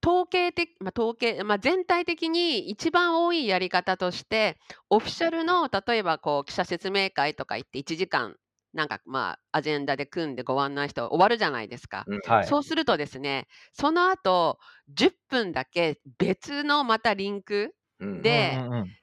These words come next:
Speaker 1: その、ま、別会場みたいな、で、それがそのぶら下がり会場みたいな感じで。
Speaker 3: 面白い。
Speaker 2: お、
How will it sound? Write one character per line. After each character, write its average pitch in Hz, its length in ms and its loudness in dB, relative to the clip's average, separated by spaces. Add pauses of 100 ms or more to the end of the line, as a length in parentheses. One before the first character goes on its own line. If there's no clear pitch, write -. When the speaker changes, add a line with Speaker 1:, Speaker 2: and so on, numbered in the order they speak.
Speaker 1:
そ 208 200 0
の、 196 120 0
ま、 170 160 2
別 - 300 -2
会 339 280 4
場 160 240 2
み 156 120 -2
た 127 220 -2
い 131 60 -6
な、 143 120 -4 (100)
で、 165 100 -2
そ 269 160 2
れ 403 120 4
が 403 320 0
そ 208 120 -8
の 165 100 0
ぶ 156 160 4
ら 214 100 6
下 240 140 2
が 240 120 4
り 233 120 -4
会 208 260 2
場 156 220 0
み 160 160 -4
た 151 200 0
い 135 60 -4
な 143 120 -6
感 123 180 2
じ - 160 -2
で。 117 80 6
Speaker 3:
面 117 60 8
白 175 180 4
い。 139 60 2
Speaker 2:
お、 - 20 6